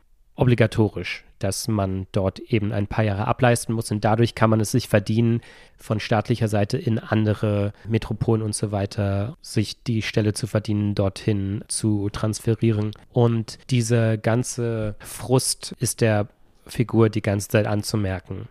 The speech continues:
Und was ich ganz interessant fand, diese Beziehung zu deren SchülerInnen, besonders zu der einen Schülerin, ist super spannend, ist sehr Lolita-artig,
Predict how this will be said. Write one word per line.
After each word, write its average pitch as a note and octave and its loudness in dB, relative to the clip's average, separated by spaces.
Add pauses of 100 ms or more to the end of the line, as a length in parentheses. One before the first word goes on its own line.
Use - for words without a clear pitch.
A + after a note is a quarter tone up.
Und G#2+ 0 (220)
was B2 2
ich C3+ 2
ganz B2 4
interessant B2+ 2
fand, C#3 2 (360)
diese A2+ 2
Beziehung B2 2
zu - -4
deren G#2+ -2
SchülerInnen, B2+ 2
besonders G#2+ 0
zu - -4
der A2 2
einen A2 0
Schülerin, A2+ 0
ist - -8
super C3 6
spannend, B2 2
ist - -4
sehr B2 6
Lolita-artig, B2+ 2